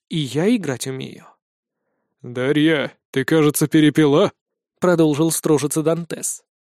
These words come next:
"С такими вещами не играют". "А я не прочь",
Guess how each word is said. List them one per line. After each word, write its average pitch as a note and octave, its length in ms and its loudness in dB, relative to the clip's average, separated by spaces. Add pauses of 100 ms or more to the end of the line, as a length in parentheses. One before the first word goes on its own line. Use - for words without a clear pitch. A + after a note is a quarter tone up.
"С - 160 -10
такими D3 420 0
вещами D3+ 600 0
не E3 260 4
играют". D#3 720 2 (640)
"А A#2+ 100 -6
я C3+ 220 2
не G3 100 4
прочь", C4+ 400 0